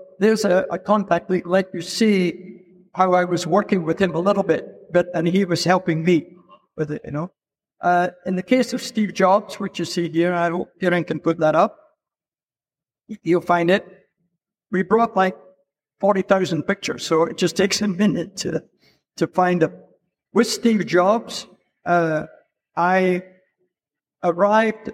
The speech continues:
at Cupertino, and I insisted on two hours of preparation to set up everything for him. So this, once again, is a tip. You know, don't, don't arrive five minutes before.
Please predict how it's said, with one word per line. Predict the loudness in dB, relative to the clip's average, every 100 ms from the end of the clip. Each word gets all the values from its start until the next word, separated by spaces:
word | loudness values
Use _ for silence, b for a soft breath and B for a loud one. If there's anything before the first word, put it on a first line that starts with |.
| -4
at | -4 -4 _ _
Cupertino, | -2 0 0 0 2 2 2 -2 -14 -20 _ _ _ _ _
and | -2 0 -2 -2
I | 0
insisted | 0 2 0 0 0
on | 0 -2 -4
two | -2 2
hours | 2 2 0 -2
of | -8 -12 -2
preparation | -2 0 0 0 0 -4 -6 -8 _ _ _ _ _ _ _ _ _ _
to | -2
set | 0 2 2
up | 2 0 -6 -20 _
everything | -2 -2 -2 -2 0
for | 0 2
him. | 0 -4 -10 _ _
So | -4 0
this, | 0 0
once | 0 0
again, | 0 0 0
is | -4 -8
a | -10
tip. | -4 -4 -4 _ _ _ _ _
You | 2
know, | 2
don't, | 4 2 0 -6 -4
don't | -2 0
arrive | 0 2 2 2
five | 0 0 0
minutes | 0 0 -2
before. | -4 -6 -4 -2 0 0 0